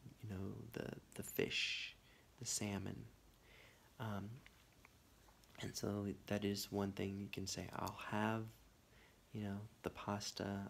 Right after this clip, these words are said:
I'll do the pasta. I want the pasta," something like that. Um, and a lot of times people will have sort of special things they want, like,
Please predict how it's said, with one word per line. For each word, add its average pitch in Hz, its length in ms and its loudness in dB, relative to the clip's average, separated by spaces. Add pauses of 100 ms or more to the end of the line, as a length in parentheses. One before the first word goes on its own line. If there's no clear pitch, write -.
I'll - 120 4
do 107 520 2
the - 60 -4
pasta. - 560 -4 (1000)
I 92 40 -2
want 95 300 2 (100)
the 107 80 2
pasta," 101 760 0 (580)
something - 380 -2
like - 240 -2
that. - 180 2 (1200)
Um, 101 360 0 (1300)
and 101 460 -2
a - 40 0
lot 98 220 2
of 104 140 0
times 95 460 2
people 95 520 4 (440)
will 107 80 -4
have 92 340 2 (220)
sort - 240 0
of 104 80 0 (400)
special 98 800 4
things 117 680 2 (520)
they 95 120 4
want, 92 460 0
like, 85 220 0